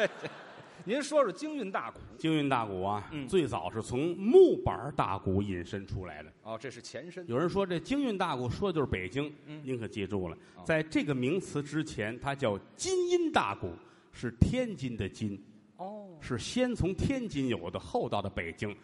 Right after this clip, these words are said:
Speaker 1: 哦。
Speaker 2: 才改叫京韵大鼓。
Speaker 1: 哦。
Speaker 2: 出色的艺人就是我们的鼓界大王，叫刘宝全。
Speaker 1: 对。
Speaker 2: 流派京韵。
Speaker 1: 是。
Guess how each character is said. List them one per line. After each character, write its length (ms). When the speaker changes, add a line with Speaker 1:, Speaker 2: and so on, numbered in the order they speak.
Speaker 1:
哦。 140
Speaker 2:
才 160
改 240
叫 180
京 260
韵 280
大 200
鼓。 300
Speaker 1:
哦。 280
Speaker 2:
出 260
色 240
的 100
艺 140
人 220
就 120
是 120
我 60
们 100
的 40
鼓 320
界 220
大 200
王， 260
叫 180
刘 300
宝 240
全。 340
Speaker 1:
对。 200
Speaker 2:
流 300
派 300
京 260
韵。 180
Speaker 1:
是。 200